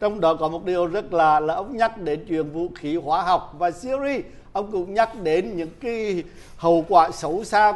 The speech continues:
của vũ khí hóa học, và trong đó ông có kể về những cái người Do Thái chết trong cái thời kỳ bị đàn áp, ờ, bởi người Đức Quốc xã, và ông cũng kể về những người Iran chết vì vấn đề vũ khí,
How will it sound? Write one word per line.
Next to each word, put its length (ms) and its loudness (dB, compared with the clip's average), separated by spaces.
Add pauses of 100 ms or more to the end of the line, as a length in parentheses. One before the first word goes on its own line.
của 120 -2
vũ 180 -6
khí 180 -8
hóa 180 -2
học, 280 2
và 100 -2
trong 260 -8
đó 160 4
ông 320 -4
có 140 -6 (180)
kể 320 2
về 240 0
những 200 -8
cái 140 -10
người 240 -2
Do 160 -4
Thái 340 0 (280)
chết 180 2 (160)
trong 180 -6
cái 180 -6
thời 220 -4
kỳ 240 0
bị 180 -4
đàn 220 0
áp, 340 2 (240)
ờ, 260 -6
bởi 240 0
người 180 -2
Đức 240 -2
Quốc 120 -12
xã, 300 2
và 140 -6
ông 220 -6
cũng 180 -10
kể 240 -2
về 160 -2
những 240 -6
người 200 4
Iran 560 2 (120)
chết 200 2 (220)
vì 180 -4
vấn 260 -6
đề 200 0
vũ 260 -2 (100)
khí, 360 -2